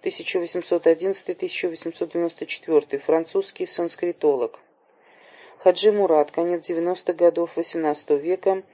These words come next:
тысяча восемьсот пятьдесят второй, участник освободительного движения кавказских горцев.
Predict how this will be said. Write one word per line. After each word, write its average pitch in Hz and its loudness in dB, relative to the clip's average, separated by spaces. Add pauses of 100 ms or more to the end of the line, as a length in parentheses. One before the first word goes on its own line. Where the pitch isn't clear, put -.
(420)
тысяча 196 0
восемьсот 175 -6
пятьдесят 156 0
второй, 151 2 (160)
участник 180 -4
освободительного 165 -4
движения 170 -4
кавказских 156 -4
горцев. 147 -6